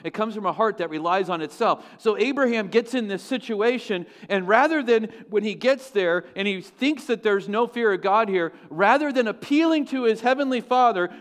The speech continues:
who has guided him every step of the way, who has taken care of him every step of the way, who has made incredible promises to him, what does he do?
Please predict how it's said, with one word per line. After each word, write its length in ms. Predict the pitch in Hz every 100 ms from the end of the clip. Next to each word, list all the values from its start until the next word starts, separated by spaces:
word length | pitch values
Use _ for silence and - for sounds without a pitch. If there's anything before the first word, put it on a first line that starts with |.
| -
who 140 | 226
has 140 | 214 170
guided 440 | 143 233 294 285
him 160 | 220 196
every 300 | 202 262 311
step 280 | - 277 269
of 60 |
the 80 | 254
way, 300 | 220 185 196 - -
who 160 | 233
has 180 | 226 214
taken 380 | - 277 285 277
care 240 | - 269
of 80 | 254
him 140 | 208 196
every 240 | 240 294
step 260 | - 269 269
of 80 |
the 80 | 262
way, 240 | 214 175 185 - -
who 140 | 240
has 120 | 233
made 220 | 202 226 220
incredible 520 | 208 277 320 349 320
promises 600 | - 269 233 208 196 160
to 120 | 190
him, 220 | 185 190 196 -
what 220 | 202 247
does 160 | 294 262
he 160 | 247
do? 400 | 214 226 196 110